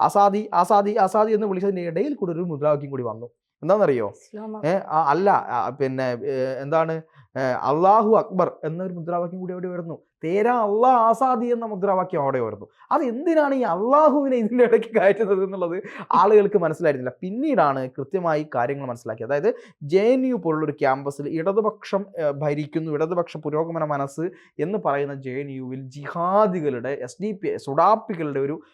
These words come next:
Speaker 1: മൈൻഡ് സെറ്റ് ഉണ്ട്. അത് കേരളത്തിലെ കൂറ സുഡാപ്പികളല്ല, കുറച്ചും കൂടി ലെ-,
Speaker 2: വിവരമുള്ള,
Speaker 1: ഇന്റലക്ച്വൽ ആയിട്ടുള്ള
Speaker 2: ആ.
Speaker 1: സുഡാപ്പികളുണ്ട്. എങ്ങനെ ഇന്റലക്ച്വൽ പരമായി, ബുദ്ധിപരമായി സുഡാപ്പിത്തരത്തെ പ്രൊമോട്ട് ചെയ്യാമെന്ന് കരുതുന്ന ആളുകളാണ് ഈ ജെ എൻ യു ഉള്ള പല ആളുകൾ.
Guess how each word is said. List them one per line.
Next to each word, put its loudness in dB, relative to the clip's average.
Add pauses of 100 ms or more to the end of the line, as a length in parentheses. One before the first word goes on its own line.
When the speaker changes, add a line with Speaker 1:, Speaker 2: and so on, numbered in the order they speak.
(120)
Speaker 1:
മൈൻഡ് 2
സെറ്റ് -6
ഉണ്ട്. -2
അത് -2
കേരളത്തിലെ 0
കൂറ -6
സുഡാപ്പികളല്ല, 0
കുറച്ചും -12
കൂടി -6 (300)
ലെ-, 2
Speaker 2:
വിവരമുള്ള, 2
Speaker 1:
ഇന്റലക്ച്വൽ 4
ആയിട്ടുള്ള 6
Speaker 2:
ആ. 0
Speaker 1:
സുഡാപ്പികളുണ്ട്. 2 (120)
എങ്ങനെ 2
ഇന്റലക്ച്വൽ 0
പരമായി, 2
ബുദ്ധിപരമായി 2 (220)
സുഡാപ്പിത്തരത്തെ 2
പ്രൊമോട്ട് -2
ചെയ്യാമെന്ന് -2
കരുതുന്ന -2
ആളുകളാണ് -2
ഈ -8
ജെ -4
എൻ -2
യു -6
ഉള്ള -2
പല 6
ആളുകൾ. 2